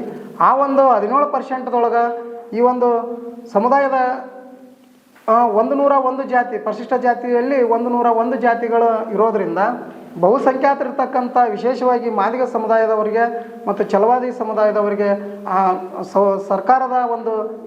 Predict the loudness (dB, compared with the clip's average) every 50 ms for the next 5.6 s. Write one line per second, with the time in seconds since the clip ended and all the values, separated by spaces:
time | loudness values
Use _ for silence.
0 | -8 -8 -4 -2 0 -2 0 0 -2 -2 -2 -4 -4 -4 -2 -4 -2 0 2 2
1 | 2 2 0 -2 0 0 0 0 0 -2 -2 0 0 -2 -2 -6 -10 -14 -16 -16
2 | -18 -18 -20 -8 0 2 4 4 4 4 2 2 2 2 2 4 4 4 4 2
3 | 2 -2 -6 -6 -4 -4 -4 -4 -4 -8 -8 -4 -2 0 0 0 0 0 2 2
4 | 4 4 4 4 2 2 2 2 0 0 -2 -6 -12 -16 -16 -18 -18 -6 -2 0
5 | 0 2 2 2 2 2 0 -2 -6 -8 -10